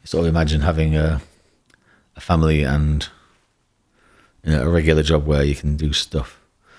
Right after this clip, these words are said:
and have evenings <laughs> off and stuff like that. So yes, I would say it's, it's probably extraordinary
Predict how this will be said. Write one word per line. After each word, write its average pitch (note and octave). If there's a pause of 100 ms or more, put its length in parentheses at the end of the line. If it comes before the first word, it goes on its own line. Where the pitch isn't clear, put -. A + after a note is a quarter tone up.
(760)
and D2+ (300)
have D#2+
evenings D#2
<laughs> -
off - (140)
and F2+
stuff -
like E2+
that. D#2 (920)
So G#2+
yes, A#2
I A#2
would A#2+
say C3+
it's, - (680)
it's F2+
probably A#2+
extraordinary C#2+